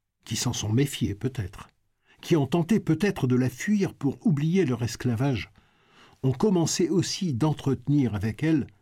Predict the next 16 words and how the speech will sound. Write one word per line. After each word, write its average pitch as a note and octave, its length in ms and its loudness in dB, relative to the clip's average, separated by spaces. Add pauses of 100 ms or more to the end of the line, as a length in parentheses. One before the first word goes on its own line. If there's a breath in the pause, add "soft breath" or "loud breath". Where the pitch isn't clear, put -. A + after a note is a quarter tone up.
ces - 240 -2
liens B2+ 260 2
nouveaux, G#2 460 0 (540)
où A2 120 2
l'intolérance D3+ 680 2
sacrée - 520 -2
de A#2 120 0
la A2+ 100 0
racine, A#2 560 -2 (340)
avec A2 280 -2
son G#2+ 240 -2
exclusive B2+ 720 -2
sectaire, - 680 -6 (540)
n'avait B2 300 -2
plus - 240 -6
part. - 420 -10